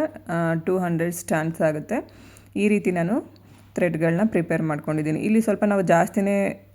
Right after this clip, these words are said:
ಆ, ಕುಚ್ಚಿಗೆ ಥ್ರೆಡ್‌ಗಳನ್ನ ತಗೋಬೇಕಾಗತ್ತೆ. ಯಾಕೆ ಅಂದ್ರೆ ನಾವು ಈ ರೀತಿ, ಆ, ಕುಚ್ಚು ಹಾಕ್ಕೊಂಡಾಗ ಕೆಳಗಡೆ ನಮ್ಗೆ ತುಂಬ ಗ್ಯಾಪ್ ಇದೆ ಅಂತ, ಅಂದ್ರೆ ಕುಚ್ಚಿಂದ ಕುಚ್ಚಿಗೆ ತುಂಬ ಗ್ಯಾಪ್ ಇದೆ ಅಂತ ಅನ್ಸೋದಿಲ್ಲ.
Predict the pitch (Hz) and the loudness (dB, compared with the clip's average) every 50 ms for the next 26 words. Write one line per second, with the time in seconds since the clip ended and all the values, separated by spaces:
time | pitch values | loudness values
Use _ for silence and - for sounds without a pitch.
0 | - - - - 180 175 175 170 165 165 165 165 165 165 165 - - - - 180 | -16 -12 -8 -6 -4 -2 0 0 0 0 0 0 0 -2 -4 -6 -6 -2 -2 -2
1 | 170 - - 165 180 175 170 - - 170 151 151 160 160 170 170 170 170 160 156 | -2 -2 0 0 0 0 0 -2 -2 -4 -2 -2 -2 -2 0 0 0 0 -2 -2
2 | 151 151 151 151 156 151 - 160 151 151 147 - - 247 320 - - - - - | -4 -2 -4 -4 -4 -2 -2 -2 -2 -2 -4 -4 -4 -4 -4 -4 -8 -16 -20 -20
3 | - - - - - - - - - 208 190 196 190 - 190 185 180 175 175 226 | -20 -20 -20 -20 -20 -20 -20 -10 -2 0 2 2 2 2 0 0 0 0 0 2
4 | 277 330 330 - - - - - _ _ _ _ _ _ _ _ _ _ _ _ | 0 0 -2 -6 -14 -20 -20 -20 _ _ _ _ _ _ _ _ _ _ _ _
5 | _ _ _ 247 233 226 214 190 196 208 220 226 233 233 233 240 233 226 208 180 | _ _ _ 0 2 2 2 2 4 4 4 6 6 4 4 2 2 2 2 0
6 | - - - 190 190 185 190 185 180 180 180 - 196 165 - - - 220 202 196 | -4 -6 -6 -6 -4 -4 -4 -4 -4 -4 -4 -4 -6 -6 -6 -4 -2 -2 -2 -2
7 | 190 - 190 180 170 165 151 147 185 285 392 - - - - - - - - - | -2 -2 -4 -2 0 0 0 0 0 -2 -2 -4 -10 -20 -20 -20 -20 -20 -20 -20
8 | - - - 208 208 208 208 214 214 226 214 208 196 196 190 202 220 226 190 180 | -6 -2 0 2 2 2 2 2 4 4 4 2 0 0 -2 0 0 -2 -2 -2
9 | - 196 202 190 208 208 202 190 170 165 - - - 196 170 160 185 185 190 208 | -2 0 2 2 2 2 2 2 0 -2 -2 -4 -6 -4 0 0 2 2 0 -2
10 | 190 - 214 185 180 180 170 160 170 190 185 180 202 214 - 226 - - 208 202 | -2 -4 -2 0 0 0 -2 -2 -4 -4 -4 -2 -4 -2 -4 -4 -4 -2 -2 0
11 | 185 196 190 - 170 - 185 190 220 220 214 190 180 196 170 165 156 156 160 - | 0 -2 -2 -4 -6 -4 -4 -4 -2 -2 -2 -2 0 0 0 0 -2 -2 -2 -4
12 | 185 170 165 165 160 160 156 160 147 143 151 160 - 165 151 156 151 160 | -4 -2 -2 -2 -2 -2 -2 -4 -4 -4 -6 -6 -6 -6 -6 -4 -4 -4